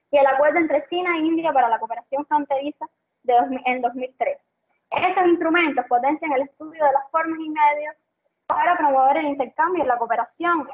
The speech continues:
entre las tropas fronterizas, al tiempo que, eh, que tienen la misión de manejar cualquier eventualidad que amenace la paz y la estabilidad en la línea de control.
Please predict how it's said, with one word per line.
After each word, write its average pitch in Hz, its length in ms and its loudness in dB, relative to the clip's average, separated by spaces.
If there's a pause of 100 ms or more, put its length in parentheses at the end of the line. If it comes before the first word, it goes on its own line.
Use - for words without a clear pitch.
entre 233 240 -14
las 226 180 -12
tropas 277 280 -2
fronterizas, 262 640 -6 (880)
al 247 200 2
tiempo 339 360 0
que, 339 120 2 (200)
eh, 233 580 0 (220)
que 247 80 -2
tienen 320 260 -2
la 339 80 2
misión 330 320 0
de 370 60 0
manejar 285 380 -2
cualquier 302 420 -4
eventualidad 294 640 2 (440)
que 262 60 -2
amenace 240 440 -4
la 320 120 2
paz 302 240 4 (880)
y 320 240 -6
la 359 80 0
estabilidad 247 560 2
en 349 80 -2
la 254 80 2
línea 285 320 0
de 302 60 -4
control. 320 380 -2